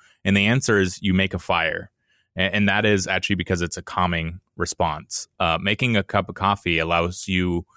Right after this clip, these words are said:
a few moments of, uh, gathering your thoughts so that you don't start doing things in a rash format. So it sounds kinda silly, uh, but it actually allows you to regather yourself without, uh, going straight into panic mode.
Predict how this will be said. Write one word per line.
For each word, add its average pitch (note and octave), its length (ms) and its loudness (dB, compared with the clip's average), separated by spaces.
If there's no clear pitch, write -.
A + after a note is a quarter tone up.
a G#2 80 2
few B2+ 240 2
moments G2 800 2
of, E2 600 0
uh, D2+ 420 -6
gathering G#2 460 0
your F2 140 0
thoughts - 840 -6
so - 200 0
that F#2 180 2
you G#2 120 2
don't A2 280 2
start G2+ 240 0
doing F#2+ 240 2
things F2+ 360 -2
in F#2 120 -2
a D#2+ 100 -2
rash E2 540 -2
format. D#2+ 480 -4
So F#2+ 160 0
it F#2+ 280 -4
sounds D3 300 0
kinda C#3 240 0
silly, A#2 460 2
uh, E2+ 260 2
but G2+ 200 0
it G2+ 60 4
actually A2 340 2
allows F#2+ 420 2
you G2 140 2
to F2+ 280 -2
regather G2 520 0
yourself D3 600 0
without, G2 840 2
uh, F2 220 2
going G2 400 2
straight G#2 420 0
into F#2 140 -4
panic F2 340 -2
mode. E2 300 -8